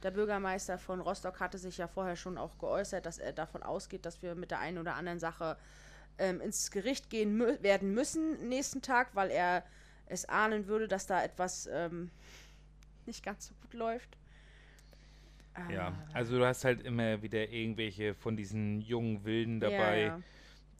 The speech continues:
Speaker 2: Die, äh, die es halt einfach nicht lassen können, die dann sich da beweisen wollen oder was auch immer, die das total cool finden,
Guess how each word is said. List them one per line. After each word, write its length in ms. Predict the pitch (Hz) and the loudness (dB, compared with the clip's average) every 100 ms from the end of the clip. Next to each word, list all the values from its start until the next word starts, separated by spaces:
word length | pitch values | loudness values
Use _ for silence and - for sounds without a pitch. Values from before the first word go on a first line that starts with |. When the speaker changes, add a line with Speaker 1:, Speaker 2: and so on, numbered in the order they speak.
| - | -8
Speaker 2:
Die, 480 | 113 107 107 104 104 | -4 -2 -2 -4 -6
äh, 340 | 110 101 98 95 | -6 -2 -2 -4
die 100 | 107 | -6
es 120 | 107 | -4
halt 120 | 98 | -4
einfach 200 | 101 98 | -2 -2
nicht 120 | 95 | -2
lassen 260 | 98 101 98 | -2 -4 -4
können, 260 | 110 98 | -2 -2
die 100 | 95 | -2
dann 420 | 101 101 98 101 127 - - | -2 -2 -2 -4 -8 -14 -14
sich 260 | 104 104 | -12 -12
da 140 | - 104 | -4 -4
beweisen 600 | 101 98 101 101 104 95 | -4 -2 0 0 -2 0
wollen 260 | 101 98 | 0 0
oder 220 | 101 98 92 | -2 -4 -4
was 200 | 95 101 | -6 -8
auch 120 | 90 | -10
immer, 320 | 107 104 104 | -6 -4 -4
die 120 | 98 | -4
das 220 | 95 87 | -8 -10
total 300 | - - 101 95 | -12 -6 -6 -4
cool 140 | 110 95 | -6 -6
finden, 360 | 107 104 107 | -6 -6 -8